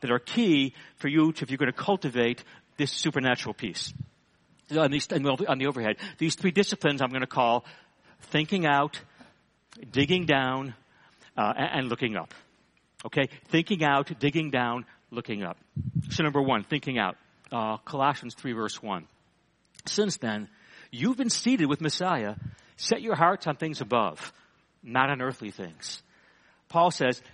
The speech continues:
"Since then," you know, if this is true, that you've been raised with Messiah, then think out what this means in your life, uh,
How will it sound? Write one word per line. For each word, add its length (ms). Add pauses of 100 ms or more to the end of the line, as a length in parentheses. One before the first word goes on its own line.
(140)
"Since 580
then," 400 (420)
you 100
know, 80 (140)
if 180
this 220
is 80
true, 400 (720)
that 80
you've 140
been 100
raised 320
with 140
Messiah, 500 (380)
then 440 (520)
think 260
out 220
what 160
this 200
means 380
in 120
your 140
life, 500 (520)
uh, 140